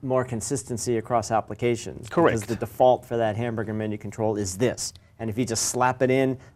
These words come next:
Speaker 1: this is what you're gonna get.
Speaker 2: And you have just to tweak colors or
Speaker 1: Right.
Speaker 2: just presentation.
Speaker 1: Mm-hmm.
Speaker 2: That's true. And developers think, "Okay, I want a range selector. I get this toolkit and I have my range selector.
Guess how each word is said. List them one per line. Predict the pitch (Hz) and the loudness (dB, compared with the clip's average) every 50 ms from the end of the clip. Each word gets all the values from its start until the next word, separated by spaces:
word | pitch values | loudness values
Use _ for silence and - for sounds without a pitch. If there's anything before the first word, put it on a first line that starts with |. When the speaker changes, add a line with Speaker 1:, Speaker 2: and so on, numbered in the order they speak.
| _ _ - | _ _ 0
Speaker 1:
this | 127 113 - | 0 0 2
is | 120 110 101 | -2 -4 -4
what | 110 113 110 - | -4 -6 -4 -4
you're | 110 101 104 | -6 -4 -4
gonna | 98 92 92 | -6 -4 -6
get. | 95 90 71 - | -6 -6 -4 -2
Speaker 2:
And | 135 127 | -2 0
you | 127 123 123 123 120 127 | 0 0 0 -2 0 2
have | 127 123 123 117 | 4 4 4 2
just | 113 - 131 123 - - - | 2 0 0 0 0 -4 -4
to | 120 113 110 107 110 113 - 147 175 180 180 165 - | -2 0 0 0 -2 -4 -6 -10 -12 -14 -16 -16 -14
tweak | - - 131 123 127 123 | -2 0 0 0 0 -4
colors | - - 131 117 104 101 101 104 101 107 | -8 -4 -2 0 2 2 2 2 0 -2
or | - 98 95 90 92 113 | -2 -2 0 0 2 0
Speaker 1:
Right. | 110 101 104 | 0 0 -2
Speaker 2:
just | 110 107 - | -2 -4 -4
presentation. | - 101 92 92 92 87 85 - - - | -4 -4 -2 -2 -2 -4 -6 -10 -8 -8
Speaker 1:
Mm-hmm. | - 110 110 113 | -6 -2 -2 -2
Speaker 2:
That's | 110 - - | -2 -2 -4
true. | - - 95 - - - - - - - - - - | -4 -4 -6 -6 -6 -14 -18 -18 -18 -18 -14 0 4
And | 147 147 151 | 6 8 10
developers | 156 160 180 175 180 247 233 - | 10 10 8 8 8 6 4 4
think, | - 214 196 | 2 4 4
"Okay, | 196 185 - 185 170 156 | 4 4 4 6 6 8
I | 147 | 8
want | 151 160 160 156 | 8 8 8 6
a | 135 135 | 6 6
range | 117 151 170 190 170 - - | 4 2 2 2 2 0 2
selector. | 175 160 147 - - 208 202 - - - - - - - _ _ - - - 120 120 - | 2 2 2 4 4 4 4 4 2 -10 -20 -20 -20 -20 _ _ -14 -10 -8 -6 0 2
I | 131 143 | 4 4
get | 139 156 170 160 165 - - | 6 6 6 6 4 -2 -4
this | 135 185 202 185 - | 0 0 0 0 -2
toolkit | - 208 185 - - 202 202 202 - - - - - _ _ _ - | -4 -4 -4 -2 -2 -4 -4 -4 -8 -16 -20 -20 -20 _ _ _ 0
and | 143 147 147 | 4 4 6
I | 151 | 6
have | 156 147 147 | 4 4 2
my | 151 143 | 0 0
range | 139 151 147 - | 0 -2 -2 -2
selector. | 151 139 123 - - | -2 -4 -4 -2 -4